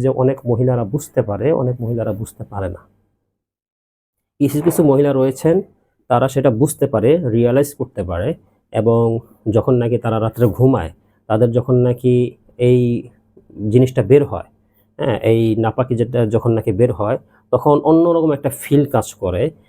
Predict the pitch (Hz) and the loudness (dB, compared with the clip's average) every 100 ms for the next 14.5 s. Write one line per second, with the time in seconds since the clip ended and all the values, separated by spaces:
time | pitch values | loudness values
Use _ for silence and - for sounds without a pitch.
0 | _ 120 120 135 135 135 123 127 127 127 | _ -4 0 0 0 0 0 0 -2 -2
1 | 123 107 151 - 101 80 - - _ 120 | -4 -2 -4 -4 -12 -14 -18 -20 _ -2
2 | 113 160 214 - _ _ _ _ 104 110 | -2 -2 -6 -8 _ _ _ _ -8 -4
3 | 110 113 117 113 117 123 139 127 117 131 | -2 -4 -2 -2 0 -2 -4 -4 -2 -4
4 | - 123 117 110 90 - _ _ _ _ | -6 -8 -6 -6 -8 -16 _ _ _ _
5 | _ _ _ _ _ _ 135 160 165 160 | _ _ _ _ _ _ -2 0 0 2
6 | 139 139 147 147 123 131 117 127 131 127 | 2 2 0 0 0 0 0 -2 -2 -2
7 | 147 165 117 123 131 123 120 107 110 117 | -2 -2 -2 0 0 -2 -4 -4 -4 -2
8 | 113 - 131 127 135 110 107 117 110 123 | -4 -4 -4 -2 -2 -4 -6 -4 0 0
9 | 135 131 123 110 117 131 127 92 - _ | 0 0 0 -2 0 0 -2 -10 -14 _
10 | _ _ - 120 135 147 131 127 151 151 | _ _ -2 2 4 2 0 2 2 2
11 | 147 156 135 - 131 127 131 135 127 110 | 0 -2 -2 0 2 2 0 0 0 -2
12 | 104 104 127 123 113 110 131 - 110 101 | -4 -2 -2 0 0 0 -2 -4 -6 -6
13 | 85 82 85 110 - 117 127 127 127 123 | -8 -10 -6 -6 -2 -2 -2 -2 -2 0
14 | 127 127 135 165 | 0 -2 -4 -4